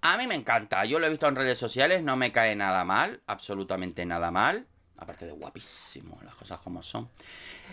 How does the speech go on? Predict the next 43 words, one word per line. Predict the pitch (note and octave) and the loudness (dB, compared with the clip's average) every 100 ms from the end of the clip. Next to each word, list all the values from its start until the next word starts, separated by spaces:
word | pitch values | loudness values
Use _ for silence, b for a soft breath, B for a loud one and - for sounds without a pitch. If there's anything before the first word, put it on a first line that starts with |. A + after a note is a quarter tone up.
| - | 0
Eh, | D#3+ E3 D#3+ D#3 D#3 D#3 D3+ D3 C#3+ C3+ C3 | 4 6 6 6 6 6 6 6 6 4 2
y | D#3 | -2
sinceramente, | C#3+ C#3+ C#3+ E3+ E3+ D#3 A3 | -2 0 4 4 4 2 0
pues | F#3+ C3 | 2 2
yo | A2+ C3+ | 2 2
creo | C3 A#2 B2+ - | 4 4 6 4
que | D3 F#2+ F2 E2 C#2 - - | 2 2 2 0 -2 -8 -16
con | - | -14
un | |
poquito | - F2+ F#2 | -12 -8 0
de | A2+ | 4
variedad, | G#2+ F2+ - | 4 4 2
pues | C3 F2 | 2 2
mira, | F2+ A#2+ B2+ | 2 2 2
por | - | -4
fin, | - G#2 C#3 | -12 -4 -2
un | A2+ E2+ E2 | -2 -6 -6
cantante, | G#2 F2+ - F#2+ C#3 - - - | -4 -4 -4 -2 -2 -6 -14 -8
¿sabes | F#2+ G2 C3 | -2 0 0
lo | C#3 | -4
que | C3+ | -2
te | C#3+ | -2
digo? | D3 F3+ G#3+ B B - | -2 -4 -12 B B 0
Este | - G#3 | 2 2
es | F3+ | 2
de | E3+ | 2
los | D#3 | 4
que | C#3+ | 2
ha | C#3+ | 2
puesto | C3+ | 2
a | B2 | 4
parir | A2+ G#2+ F#2 | 4 4 2
Malver, | D#2+ D#2 D2+ F3 | -4 -2 0 0
que | A3 G2+ | 0 -2
se, | A2 G2+ F#2+ | 2 0 2
se | G#2+ F#2 | 0 0
puso | G#2+ G2+ A#2+ | -2 0 4
una | A2 G2 | 6 4
vez... | G2+ G#2 | 2 0
No, | G#2+ F#2 | -2 -2
este | G2 C#3+ | -4 -6
no | A2+ | -6
fue. | - F#2 | -6 -10